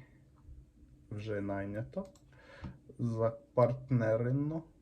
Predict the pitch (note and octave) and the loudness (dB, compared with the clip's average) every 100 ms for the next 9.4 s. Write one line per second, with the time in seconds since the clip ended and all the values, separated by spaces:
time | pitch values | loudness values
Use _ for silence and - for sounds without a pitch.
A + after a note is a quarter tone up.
0 | - - _ B2+ A2 A2+ - - B2 - | -20 -20 _ -10 -6 -6 -6 -4 -4 -4
1 | - A2 - - - - _ - - - | -2 -2 -2 -12 -18 -18 _ -20 -20 -20
2 | - - - - - - - - D#3 D#3+ | -20 -20 -20 -20 -20 -20 -16 -8 -4 -2
3 | F3+ G3 G3+ G3 F#3+ G3+ G3 - - - | 0 2 2 4 4 2 -2 -14 -20 -20
4 | - - - - - - - - - B2 | -20 -20 -20 -20 -20 -20 -12 -8 -8 -8
5 | B2+ - - - - _ _ - G#2 - | -10 -12 -20 -20 -20 _ _ -8 -8 -6
6 | A2+ - C3 - - - - - - - | -8 -4 -4 -6 -10 -18 -18 -14 -10 -10
7 | - D3 C#3 B2 - G3 G3+ C#3+ A#2+ C3+ | 0 6 8 6 6 10 12 10 10 10
8 | D#3+ B2+ C3 C#3 C#3 C3+ C#3 D3+ C#3 E3+ | 10 10 10 10 10 8 6 4 2 2
9 | E3+ C#3 - F#3 | -2 -2 -6 -4